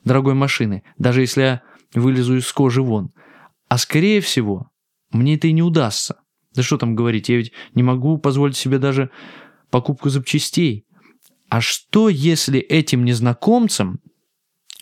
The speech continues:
окажется какой-нибудь богатый коммерсант, и он скажет мне: «Костя, я знаю, что ты никогда не сможешь позволить себе такую покупку, но ведь я-то могу себе это позволить». Более того,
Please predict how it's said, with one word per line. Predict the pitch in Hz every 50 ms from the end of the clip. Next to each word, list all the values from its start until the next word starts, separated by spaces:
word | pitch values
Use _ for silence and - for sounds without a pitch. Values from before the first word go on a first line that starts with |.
| - _ _
окажется | - 120 117 - - 185 202 190 185 175 - - 139 127
какой-нибудь | - 143 123 - - 165 196 196 196 190 180 196 147
богатый | 127 131 127 123 143 160 - 165
коммерсант, | 156 - 160 160 165 165 160 - - 139 113 101 92 - - - - -
и | 147
он | 170 196
скажет | 196 - - 151 120 110 110 - -
мне: | 104 101 113 - - - - - - _ _
«Костя, | - - 104 113 113 117 110 - - 110
я | 110 110
знаю, | 107 117 120 135 139 147 151 151 151 151 151 147 143 131 - - - - -
что | - - 139 135
ты | 131 147
никогда | 147 143 135 147 143 143 151 151 151
не | 151
сможешь | 139 - 151 156 156 151 - -
позволить | 143 139 139 143 151 151 143 135
себе | - - 139 143 147
такую | 143 147 139 - 151 147 135
покупку, | - 151 147 - 180 175 160 - - 113 104 - - _ _ _ _ -
но | - 120 135 147
ведь | 156 151 175
я-то | 190 196 190 180 - 156
могу | 147 143 139 151 196 233 247
себе | 233 - 247 220 220 214
это | 196 - 170
позволить». | 156 165 160 156 147 147 139 123 110 98 92 - - _ _ _ _ _ _ - - -
Более | 110 104 117 151 170 147 113 104
того, | - 104 95 90 - -